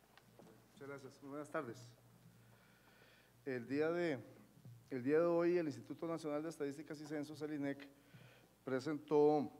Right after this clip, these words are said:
los resultados de, de la encuesta continua de empleo correspondiente al primer trimestre de este año dos mil quince. En estos, en esta encuesta se muestran,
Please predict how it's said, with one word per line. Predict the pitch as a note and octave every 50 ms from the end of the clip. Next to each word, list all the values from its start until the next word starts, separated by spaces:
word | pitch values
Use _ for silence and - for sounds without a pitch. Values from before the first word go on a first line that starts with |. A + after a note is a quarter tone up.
| - - - - -
los | C3+ B2+ A2+
resultados | A#2+ A2 A2+ A2 - - C3+ C3 C#3+ D3 D#3 D#3+ D#3 D3 C3+
de, | C#3 D3 C3+ A#2+ A2+ G#2 G2 F#2+ - - - - - - - - - A2+ -
de | C3 B2 A#2
la | A#2 A2+ A2+ A2
encuesta | A2 - D3 C#3+ C#3 - F3+
continua | D#3 D#3 C#3+ - D#3 D3 D3+ D#3+ D#3+
de | D#3+
empleo | D#3+ D#3 - D#3 D3 D3 D3+ D3+
correspondiente | D3+ D#3+ C#3 C3 - - A2+ G#2+ A2+ B2+ C3 C3 C3 - D3+ D3+
al | D3 C3+
primer | - - A#2+ A2 A2+ A#2+ A#2+
trimestre | - - C#3 B2 D3+ E3 D3+ - - - - F#2 - - - - - - - - - - - -
de | A2+ A#2+ B2
este | B2 B2 - C#3
año | C3+ C3+ C#3 C#3 C#3 C#3 C#3 C3+ C#3 C#3 - A#2 A2
dos | A#2+ A2+ G#2
mil | A2+ B2 B2+ B2 A#2+
quince. | - - F#3 E3+ C#3+ B2 - - - - - - - - - - - - - - - - - _ - -
En | C3+ B2 C3
estos, | C3 C3 C3 - - - E3+ E3 E3+ E3 D#3+ D#3+ - -
en | - C3+ C3
esta | C3 B2+ - E3
encuesta | D#3 D3+ - F#3 F3+ D3+ - - - F3 F#3 F3+ - - - - - - - - - - - - - - - - - - - - -
se | - - C#3 C3 C3 C3+ D3 D3
muestran, | D3 D#3 D#3 D3+ D3 C#3+ - - - D3+ D#3 D#3